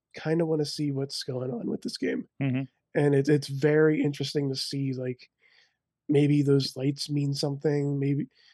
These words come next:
Speaker 1: maybe the color scheme's different. But all in all, it's, it's a good way to get the name out there without showing anything.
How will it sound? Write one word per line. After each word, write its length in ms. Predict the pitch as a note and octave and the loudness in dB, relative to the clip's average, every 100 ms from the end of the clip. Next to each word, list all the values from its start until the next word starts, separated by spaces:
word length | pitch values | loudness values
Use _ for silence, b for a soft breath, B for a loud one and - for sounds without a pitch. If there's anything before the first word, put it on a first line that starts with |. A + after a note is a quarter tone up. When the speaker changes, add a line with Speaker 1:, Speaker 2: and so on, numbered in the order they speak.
| b | b
Speaker 1:
maybe 200 | C#3+ D3+ | 2 2
the 100 | C#3 | 2
color 380 | C#3 - D3+ D3 | -2 0 2 4
scheme's 580 | C#3+ - D#3 D3 C#3+ C#3 | 2 -4 -4 -2 -4 -2
different. 800 | D#3 D3 D#3+ D3+ D3+ D3 - - _ _ _ _ _ _ | -2 0 0 0 -2 -6 -14 -18 _ _ _ _ _ _
But 200 | C#3+ C#3 - _ _ _ _ _ _ _ - | -2 -2 -8 _ _ _ _ _ _ _ 2
all 180 | D#3+ | 6
in 60 | D#3 | 8
all, 300 | D3 C#3+ C#3 | 8 6 6
it's, 320 | D3 D3 - - _ | 4 4 -4 -10 _
it's 160 | - B3+ | 0 2
a 40 | |
good 200 | G#3 B3 | 2 0
way 300 | F#3 F3+ E3 | 4 6 6
to 160 | D3+ D3+ | 4 0
get 260 | C#3+ D#3+ - _ _ _ _ _ _ | 2 2 -2 _ _ _ _ _ _
the 140 | A#3 D#3 | 0 2
name 500 | D3 D3 D3+ D3+ C#3 | 4 4 4 2 0
out 300 | C#3 C#3 C#3+ | -2 -2 0
there 400 | E3 D#3+ F3+ - _ _ | 0 2 -2 -6 _ _
without 480 | E3+ C#3 D#3+ D3 C#3 | 0 0 0 -2 -4
showing 760 | - - - C#3 C#3 C#3+ C#3 C#3 - _ _ _ _ _ | -10 -12 -4 0 2 0 -2 -8 -16 _ _ _ _ _
anything. 580 | C3+ C#3 B2 G#2+ - - | -4 -4 -6 -10 -20 -20